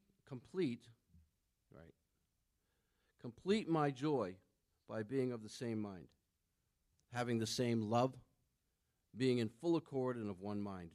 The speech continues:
Do nothing from selfish ambition or conceit, but in humility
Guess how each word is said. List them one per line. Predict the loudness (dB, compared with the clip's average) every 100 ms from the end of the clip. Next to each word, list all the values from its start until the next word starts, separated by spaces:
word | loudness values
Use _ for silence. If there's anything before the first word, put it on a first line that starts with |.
| -2
Do | 4 8
nothing | 8 8 4 -2
from | -2 -6
selfish | 2 4 4 2 -6
ambition | -6 -4 -2 0 2 2 0
or | -10
conceit, | -10 -10 -2 2 2 0
but | -6
in | -6
humility | -4 2 4 4 4 2